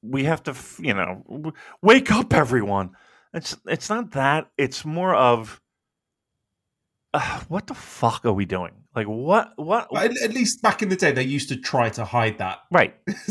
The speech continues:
Speaker 2: That kind of stuff. Now they're just not even making any effort whatsoever. It's just,
Speaker 1: Yeah.
Speaker 2: like, right there in your face.
Speaker 1: Yeah.
Speaker 2: Nothing you can do about it. Eat shit.
Speaker 1: A-, it's exactly what it is. There's nothing you can do about it.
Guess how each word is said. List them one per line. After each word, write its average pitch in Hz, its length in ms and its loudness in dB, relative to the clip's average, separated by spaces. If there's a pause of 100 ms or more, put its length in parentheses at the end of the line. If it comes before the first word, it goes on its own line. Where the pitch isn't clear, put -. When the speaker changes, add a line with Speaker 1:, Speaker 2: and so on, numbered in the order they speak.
(100)
Speaker 2:
That 151 200 0
kind 127 180 0
of 120 80 -2
stuff. 107 340 -6
Now 151 200 4
they're 143 140 0
just 143 180 -4
not 147 220 0
even 127 220 -2
making 123 360 -4
any 120 240 -4
effort 110 280 -8
whatsoever. 110 640 -8
It's - 140 -6
just, 427 160 12
Speaker 1:
Yeah. 359 100 10
Speaker 2:
like, - 60 -2
right 147 300 8
there 139 140 6
in 113 100 0
your 107 180 -2
face. 104 420 -2 (120)
Speaker 1:
Yeah. 403 280 8
Speaker 2:
Nothing 151 240 4
you 107 80 -4
can 110 120 -10
do 104 120 0
about 101 260 0
it. 104 240 -4
Eat 120 160 -4
shit. 92 300 -4 (200)
Speaker 1:
A-, - 260 4
it's 156 160 0
exactly 165 440 4
what 185 120 4
it 185 100 -2
is. 175 240 0 (120)
There's 110 240 0
nothing 135 420 2
you 196 100 2
can 185 120 4
do 147 140 8
about 117 280 6
it. 113 140 0